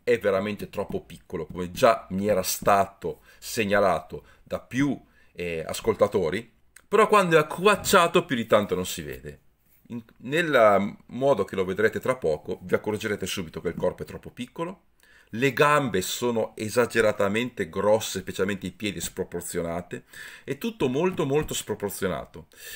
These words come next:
Mm, veramente, mi, a me mi av-, mi prendeva anche abbastanza, ma come l'ho visto oggi, mi ha fatto veramente una brutta impressione.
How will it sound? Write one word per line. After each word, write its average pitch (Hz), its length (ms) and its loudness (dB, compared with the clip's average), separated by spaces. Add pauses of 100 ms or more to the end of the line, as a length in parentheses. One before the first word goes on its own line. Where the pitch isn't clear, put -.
(240)
Mm, 147 140 -8
veramente, 170 520 2
mi, 113 180 -8
a 151 140 2
me 240 280 8
mi 147 180 2
av-, 147 180 4
mi 147 120 -6
prendeva 160 500 6
anche 139 200 4
abbastanza, 90 680 0
ma 98 160 -2
come 196 300 0
l'ho 117 120 4
visto 101 340 0
oggi, 78 460 -4 (540)
mi 127 100 -8
ha - 20 -10
fatto 127 240 0
veramente 139 380 0
una 107 160 -2
brutta 87 280 -10
impressione. 69 680 -10